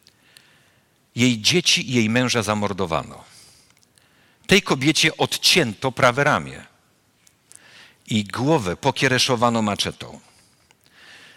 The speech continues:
Wszyscy sądzili, że ta kobieta już nie dożyje, ale ona przeżyła. Po pół roku pobytu w szpitalu wróciła do domu, do miejsca, którego już nie było.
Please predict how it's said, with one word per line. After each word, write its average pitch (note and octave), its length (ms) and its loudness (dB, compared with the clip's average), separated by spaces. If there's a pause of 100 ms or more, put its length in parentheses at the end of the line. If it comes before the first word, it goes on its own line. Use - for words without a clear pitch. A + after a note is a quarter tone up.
(500)
Wszyscy - 360 -6
sądzili, B2+ 380 -2
że G2 100 -2
ta G2 100 -2
kobieta F2 360 -6
już D2+ 160 -6
nie E2+ 100 -4
dożyje, D2+ 460 -4 (720)
ale A2 120 -4
ona D#3 120 -2
przeżyła. D2+ 540 -6 (1800)
Po D3+ 100 0
pół A3 220 0
roku F#3 260 0
pobytu C#3 360 -2
w - 60 -4
szpitalu F#2 560 -2 (1200)
wróciła B2+ 400 0
do G#2+ 120 -2
domu, A2+ 300 0
do A2 140 0
miejsca, A#2+ 400 0
którego G#2 360 -4
już F#2+ 220 -2
nie F#2 140 -6
było. D2 340 -14